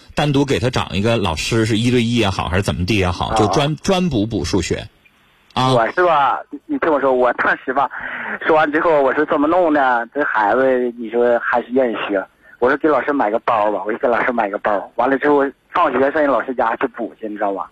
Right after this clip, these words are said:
Speaker 1: 啊。
Speaker 2: 完了补啊，也是正，正常收钱，也收钱，就说，
Speaker 1: 嗯。
Speaker 2: 哎，也是补去。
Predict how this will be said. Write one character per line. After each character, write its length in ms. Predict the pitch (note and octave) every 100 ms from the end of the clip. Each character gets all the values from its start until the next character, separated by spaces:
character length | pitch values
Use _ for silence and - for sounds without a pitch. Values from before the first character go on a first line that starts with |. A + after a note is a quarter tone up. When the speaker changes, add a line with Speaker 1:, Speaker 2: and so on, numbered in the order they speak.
| -
Speaker 1:
啊。 280 | G2+ E2 D2+ G#2+
Speaker 2:
完 100 | A2
了 120 | B2
补 200 | - A#2
啊， 120 | A#2+
也 140 | C#3+ A#2+ -
是 100 | G3
正， 120 | A#3+ -
正 140 | A3+
常 120 | D3+ D#3+
收 120 | E3
钱， 120 | C#3+ G2 G2+ G#2
也 100 | G#2
收 180 | D#3+
钱， 240 | D3+ G2+ F#2 -
就 80 | C#3+ F#2
说， 120 | B2+
Speaker 1:
嗯。 240 | A#2+ A#2 - _
Speaker 2:
哎， 180 | - B2+
也 120 | A#2+ A#2
是 60 | -
补 200 | - G2
去。 120 | G2